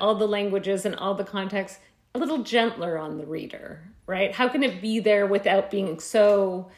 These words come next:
hit the reader over the head with it?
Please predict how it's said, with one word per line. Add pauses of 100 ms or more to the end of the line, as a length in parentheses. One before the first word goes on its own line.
(260)
hit (320)
the
reader
over
the
head
with
it?